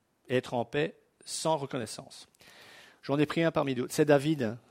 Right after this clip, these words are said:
la statue. C'est un essai aussi de Michel-Ange. C'est un peu plus petit que l'autre, mais « Bénis l'Éternel mon âme, que tout ce qui est en moi bénisse son saint nom. Bénis l'Éternel mon âme et n'oublie aucun de ses bienfaits. »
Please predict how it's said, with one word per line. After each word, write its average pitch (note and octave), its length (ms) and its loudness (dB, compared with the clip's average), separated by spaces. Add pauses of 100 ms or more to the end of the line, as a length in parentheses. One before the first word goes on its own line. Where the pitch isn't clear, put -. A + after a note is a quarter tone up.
la A#2 80 -12
statue. - 400 -10 (560)
C'est - 220 -6
un C#3 100 2
essai C#3 300 2
aussi D3+ 260 0
de C#3+ 60 0
Michel-Ange. B2+ 560 -2
C'est A#2+ 120 -10
un A#2 80 -2
peu D3 140 -8
plus D3+ 100 -4
petit D#3 140 -2
que C#3 140 -2
l'autre, D3+ 340 0
mais « C3 160 -6 (1120)
Bénis F#3 220 8
l'Éternel F#3+ 340 6
mon E3 240 4
âme, F#3 220 4
que E3 80 2
tout F3+ 160 -4
ce - 60 -8
qui F#3 60 2
est D#3+ 120 2
en D3+ 100 4
moi D#3 160 4
bénisse G3 540 4
son D3 120 -6
saint C#3 280 0
nom. D3+ 180 -4
Bénis B3+ 420 10
l'Éternel F#3 460 6
mon D#3+ 240 4
âme E3+ 320 6
et C#3 100 2
n'oublie D#3 400 0 (380)
aucun G#3+ 600 6 (840)
de C3+ 60 -2
ses F3 180 2
bienfaits. » C3+ 420 0